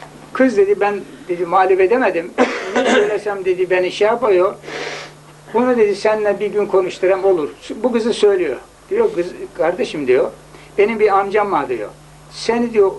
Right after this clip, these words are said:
bu dini suallerle o, o tartışma ediyor. Onunla konuşur musun? O konuşurum diyor. Yalnız diyor, benim sözlerim diyor, ağırdır. Amcan kalpten giderse karışmam diyor kız.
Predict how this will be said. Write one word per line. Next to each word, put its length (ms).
bu 100
dini 300
suallerle 600
o, 100
o 100
tartışma 500
ediyor. 320
Onunla 400
konuşur 360
musun? 240
O 140
konuşurum 580
diyor. 180
Yalnız 440
diyor, 280
benim 220
sözlerim 680
diyor, 300
ağırdır. 520
Amcan 380
kalpten 420
giderse 380
karışmam 460
diyor 220
kız. 220